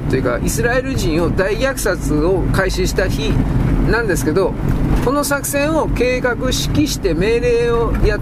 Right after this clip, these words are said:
た、実際にね、細かいことを現場で、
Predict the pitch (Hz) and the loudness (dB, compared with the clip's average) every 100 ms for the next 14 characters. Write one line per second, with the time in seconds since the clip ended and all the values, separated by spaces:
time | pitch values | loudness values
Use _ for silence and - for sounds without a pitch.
0 | - 240 233 185 - - 240 247 262 - | 0 0 0 -2 -2 -2 -2 0 0 0
1 | - - - - 233 - 208 226 240 262 | 0 0 2 2 0 0 -2 0 0 -2
2 | 220 - 185 220 208 156 185 196 190 180 | 0 0 0 0 0 -2 -2 0 -2 0
3 | 208 202 202 | -2 0 -2